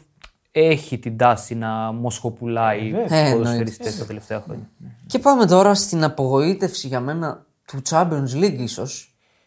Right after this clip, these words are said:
Speaker 3: την Μπενφίκα, η
Speaker 2: Μμμ.
Speaker 3: οποία δεν έχει βάλει γκολ στον
Speaker 2: Μμμ.
Speaker 3: πρώτο γύρο των ομίλων.
Speaker 2: Και το θέμα είναι ότι με τη Σοσιεδάδ, Σοσιεδάδ δεν το άξιζε τον γκολ.
Speaker 3: Όχι.
Speaker 2: Δεν έχει κάνει τίποτα.
Speaker 3: Την πίστεψα εγώ ότι με κάποιο τρόπο θα τον πάρει τον Άσο.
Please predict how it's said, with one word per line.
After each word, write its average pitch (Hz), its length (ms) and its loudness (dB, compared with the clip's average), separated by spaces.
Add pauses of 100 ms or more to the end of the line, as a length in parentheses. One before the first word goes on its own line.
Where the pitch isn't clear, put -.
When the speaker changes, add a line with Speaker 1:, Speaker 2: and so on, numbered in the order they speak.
(160)
Speaker 3:
την 131 120 -6
Μπενφίκα, 135 680 -4
η 131 80 -4
Speaker 2:
Μμμ. 131 80 2
Speaker 3:
οποία 151 340 2
δεν 196 320 2
έχει 208 240 0
βάλει 196 240 2
γκολ 147 380 0 (200)
στον - 200 -6
Speaker 2:
Μμμ. 127 80 -2
Speaker 3:
πρώτο 131 140 0
γύρο 123 280 -2
των 120 140 -4
ομίλων. 110 360 -6 (880)
Speaker 2:
Και - 120 -6
το 131 80 -2
θέμα 151 260 0
είναι 165 80 0
ότι 147 120 -4
με 139 80 -2
τη 123 60 -2
Σοσιεδάδ, 135 560 -2
Σοσιεδάδ 123 600 -2 (100)
δεν 190 260 -2
το 185 100 2
άξιζε 147 380 -2
τον 95 160 -12
γκολ. 95 120 -8
Speaker 3:
Όχι. 104 100 -2
Speaker 2:
Δεν 160 100 0
έχει 165 100 -10
κάνει 185 180 0
τίποτα. 113 540 -6
Speaker 3:
Την 151 120 0
πίστεψα 170 440 2
εγώ 175 360 2
ότι - 260 -6
με 151 140 -4
κάποιο 170 560 4
τρόπο 139 300 2
θα 123 140 -6
τον 120 160 -6
πάρει 135 300 6
τον 120 200 -4
Άσο. 170 400 -6